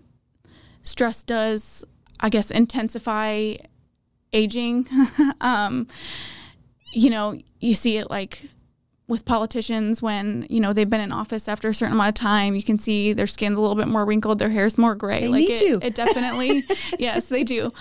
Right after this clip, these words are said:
Speaker 1: Um, but you can, you can see, like, the toll that stress takes out on somebody. Um, and I think, you know, doing that massage, getting that relaxation in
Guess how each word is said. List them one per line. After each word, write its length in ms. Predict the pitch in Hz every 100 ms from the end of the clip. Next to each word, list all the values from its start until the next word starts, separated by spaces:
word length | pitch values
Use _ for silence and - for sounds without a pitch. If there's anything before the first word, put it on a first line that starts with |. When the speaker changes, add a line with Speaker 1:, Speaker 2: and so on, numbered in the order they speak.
| - - -
Speaker 1:
Um, 480 | 254 233 220 233 247
but 360 | 233 226 -
you 140 | - 254
can, 220 | 330 269 262
you 80 |
can 140 | 277 269
see, 360 | - 285 254
like, 340 | 226 214 233 -
the 80 | 233
toll 320 | - 269 208
that 160 | 202
stress 340 | - - 220 -
takes 300 | 262 220 -
out 380 | 214 - - - -
on 340 | 233 208 220
somebody. 600 | 233 247 208 - - 233 - - - -
Um, 560 | - 226 202 - 214 214 _ _ _ _ _ _ _ _ _ -
and 600 | 226 214 202 196 202 - -
I 100 | 240
think, 560 | 233 240 226 214 - 302 - _ _ _ _ _ _ _ _ _ _ _ _ _ _ _ _ _ _ _ -
you 120 | 226
know, 320 | 202 180 190 277 - _ 220
doing 340 | 254 247 233
that 300 | 220 190 - _
massage, 500 | 240 220 220 208 214
getting 280 | 226 220 214
that 340 | 208 202 - _ _ _ _ -
relaxation 800 | 233 233 220 214 226 214 233 202
in 440 | 214 208 202